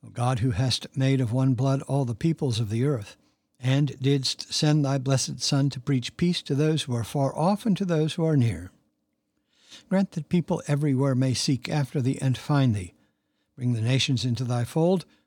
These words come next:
pour out thy Spirit upon all flesh, and hasten the coming of thy kingdom, through the same thy Son, Jesus Christ our Lord.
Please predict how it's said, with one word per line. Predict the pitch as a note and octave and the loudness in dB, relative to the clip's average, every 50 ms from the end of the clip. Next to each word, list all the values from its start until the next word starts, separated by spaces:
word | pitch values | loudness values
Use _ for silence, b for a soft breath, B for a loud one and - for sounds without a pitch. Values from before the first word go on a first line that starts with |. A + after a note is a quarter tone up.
| b b - | b b -4
pour | F#3 F3 - | -4 -4 -2
out | - D3 C#3 - | -2 -2 -2 -2
thy | D3 C#3 | -2 -2
Spirit | B2 - - - - F3+ D#3+ D#3 C#3 | 0 -2 -2 -2 -2 0 0 0 0
upon | C3 - - C#3 C3+ B2 | 0 0 -2 0 0 -2
all | - - E3+ G3 G3+ G3 | 0 0 0 0 0 0
flesh, | - A#3+ F#3 B2 F#2+ - - - b b b b b b b b b b | 0 0 0 0 -2 -4 -6 -10 b b b b b b b b b b
and | F3+ B2+ | 2 4
hasten | E3 F#3 - - G#3 F#3+ | 4 4 4 2 2 0
the | E3+ | 0
coming | - - F3 E3+ E3+ E3+ E3 | 2 2 2 2 4 2 2
of | D3 C#3+ | 2 2
thy | D#3+ D#3 D#3 D3 | 0 0 0 0
kingdom, | - - C#3+ A#2 G#2+ F#2 F2 E2+ E2 - b b b b b b b b | 2 2 2 2 2 0 -6 -10 -14 -16 b b b b b b b b
through | - D3+ | -8 -4
the | A#2+ B2+ B2 | -2 0 0
same | - - E3 D3+ D#3 D#3+ C#3 | 2 4 4 4 4 4 4
thy | C#3 C#3 C#3 C#3 | 2 2 2 2
Son, | C3 - F#3 E3 C#3+ C#3+ D3+ D#3+ C#3 | 2 2 2 2 2 2 0 0 0
Jesus | C3 C3+ C3+ A#2+ C#3+ C#3 - - | 0 0 2 0 0 -2 -4 -4
Christ | - C#3+ B2+ G#2+ G2+ A2 - - - | -2 -2 -2 -2 -2 -6 -8 -8 -6
our | B2 A#2+ A#2+ A#2+ | -4 -4 -4 -4
Lord. | A2+ G#2+ G2 F#2+ F2 - - | -4 -6 -8 -10 -12 -14 -18